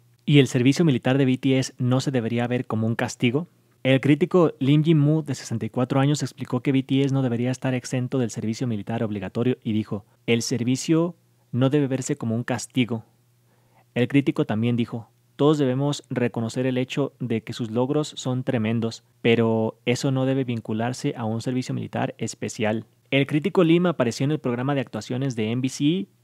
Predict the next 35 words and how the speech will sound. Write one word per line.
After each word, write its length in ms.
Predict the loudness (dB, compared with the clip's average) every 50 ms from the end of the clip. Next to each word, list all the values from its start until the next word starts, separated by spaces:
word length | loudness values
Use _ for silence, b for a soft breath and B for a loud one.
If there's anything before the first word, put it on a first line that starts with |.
| _ _ _ b b b b b
One 260 | 2 4 4 4 4 2
Hundred 340 | 0 -2 0 0 0 -2 0
Minute 320 | 0 -2 0 0 -2 -4 -2
Debate, 340 | -2 0 2 0 0 -2 -6 _ _ _ _ _ _ _ _ _
el 220 | 4 4 4 6 4
veinte 280 | 2 2 2 2 0
de 60 | -2 -2
septiembre 600 | -4 -6 -2 -2 0 0 0 0 0 0 -2 -2 _
y 120 | 0 0
tuvo 200 | 2 2 2 2
una 120 | 2 2 2
discusión 540 | 0 0 -2 -6 -4 -2 -2 -2 -2 -2
con 220 | -4 -4 -4 -4 -4
Park 240 | -4 -4 -4 -2 0
Ji-woon, 500 | 0 0 0 0 0 0 0 -2 -4 -8 _ _ _ _
ex 240 | -2 -2 -2 -2 -6
jefe 320 | -2 -2 -2 0 0 -2 0
del 140 | 0 0
Servicio 380 | -2 -2 -4 -4 -4 -4 -4 -4
Nacional 500 | -4 -4 -4 -6 -4 -4 -4 -4 -4 -6
de 180 | -14 -4 -2 -2
Inteligencia, 800 | 0 0 -2 -2 -4 -4 -4 -4 -4 -6 -4 -4 -4 -6 -6 -8 b b b b b b b
sobre 280 | b -2 0 2 2 2
la 140 | 2 0 -2
controversia 600 | -2 -6 -4 -4 -4 -2 -2 -2 -2 -4 -4 -4
del 100 | -4 -6
servicio 380 | -6 -6 -4 -4 -4 -4 -4 -4
militar 300 | -4 -6 -4 -4 -4 -4
especial 520 | -4 -6 -8 -10 -6 -4 -2 -2 -2 -4
para 260 | -4 -6 -4 -4 -4
artistas 500 | -6 -6 -6 -6 -6 -6 -4 -6 -4 -4
de 80 | -4 -6
la 120 | -6 -8
cultura 440 | -8 -8 -10 -8 -6 -4 -2 -2 -4
pop. 300 | -2 -2 -4 -4 -4 _